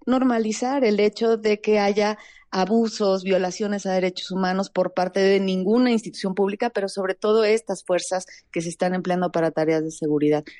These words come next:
No debemos tener miedo en decirlo, no debemos tener miedo en señalarlo, ni siquiera en recordar cuál es el propósito de los derechos humanos, eh, y concretamente una de las funciones de la comisión,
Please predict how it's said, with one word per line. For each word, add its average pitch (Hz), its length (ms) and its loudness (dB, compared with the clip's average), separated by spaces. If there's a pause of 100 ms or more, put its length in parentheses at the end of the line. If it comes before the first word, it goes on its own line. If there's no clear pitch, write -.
(120)
No 247 100 2
debemos 269 380 2
tener 226 300 0
miedo 208 240 0
en 190 80 -4
decirlo, 233 560 0
no 220 100 0
debemos 214 340 0
tener 190 280 -4
miedo 185 140 -2
en 180 40 -4
señalarlo, 190 800 0
ni 233 240 2
siquiera 254 320 0
en 294 120 4
recordar 220 560 0
cuál 247 220 -2
es 240 100 0
el 214 120 2
propósito 196 880 -2
de 175 140 2
los 165 140 0
derechos 170 360 -4
humanos, 170 480 -2 (380)
eh, 156 280 2
y 175 120 -8
concretamente 175 720 0
una 196 300 4
de 165 80 2
las 160 140 0
funciones 170 480 -2
de 165 100 2
la 151 100 2
comisión, 156 640 -4